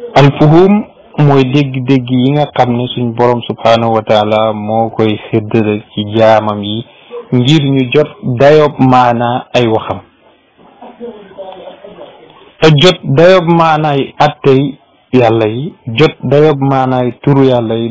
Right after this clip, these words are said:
do-, jot dayob maanaay melokaanam yeeg maarifa mi. Kon moom Yonent bi sallallahu alayhi wa sallam moo dajale mboolem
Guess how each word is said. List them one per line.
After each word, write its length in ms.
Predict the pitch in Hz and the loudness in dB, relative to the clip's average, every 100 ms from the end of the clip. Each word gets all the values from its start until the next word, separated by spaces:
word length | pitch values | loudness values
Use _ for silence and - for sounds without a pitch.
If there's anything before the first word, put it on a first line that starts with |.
| 110 | -2
do-, 220 | 135 127 123 | -2 -2 -2
jot 160 | 135 123 | -2 0
dayob 380 | 123 127 135 127 | 2 4 4 2
maanaay 400 | 123 117 113 117 - _ _ _ _ - | 0 -2 -4 -6 -8 _ _ _ _ -6
melokaanam 760 | 117 127 131 120 117 113 110 | -2 0 0 2 2 2 -2
yeeg 180 | 110 107 | -4 -4
maarifa 580 | 110 110 107 107 98 - | -2 -2 0 -2 -4 -8
mi. 120 | - - - - _ - _ _ _ - _ _ - _ _ - - | -10 -14 -20 -20 _ -20 _ _ _ -20 _ _ -20 _ _ -20 -2
Kon 180 | - 131 - - _ _ _ _ _ _ _ _ _ | 2 2 0 -6 _ _ _ _ _ _ _ _ _
moom 240 | 127 117 123 | -2 0 2
Yonent 300 | 123 131 127 | 2 2 0
bi 160 | 117 113 | -4 -4
sallallahu 320 | 123 113 113 | -2 0 0
alayhi 100 | 107 | 0
wa 60 | 113 | -2
sallam 180 | 110 107 | -2 -2
moo 180 | 113 110 | -2 -2
dajale 380 | 110 110 107 | -2 -4 -4
mboolem 540 | 107 104 120 131 131 | -4 -2 0 0 0